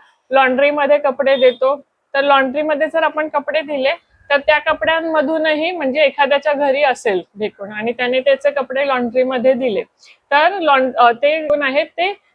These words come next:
त्या कपड्यांबरोबर इतरांच्या कपड्यात जाण्याची शक्यताही असते आणि इथूनही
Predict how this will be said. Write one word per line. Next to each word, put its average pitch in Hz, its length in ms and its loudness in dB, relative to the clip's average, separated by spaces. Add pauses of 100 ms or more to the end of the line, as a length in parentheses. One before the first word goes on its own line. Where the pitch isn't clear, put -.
(140)
त्या 277 120 2
कपड्यांबरोबर 311 800 0
इतरांच्या 294 520 -4
कपड्यात 294 340 -2
जाण्याची 269 460 -4
शक्यताही 269 580 -2
असते 262 320 -2
आणि 311 420 -2
इथूनही 302 480 -4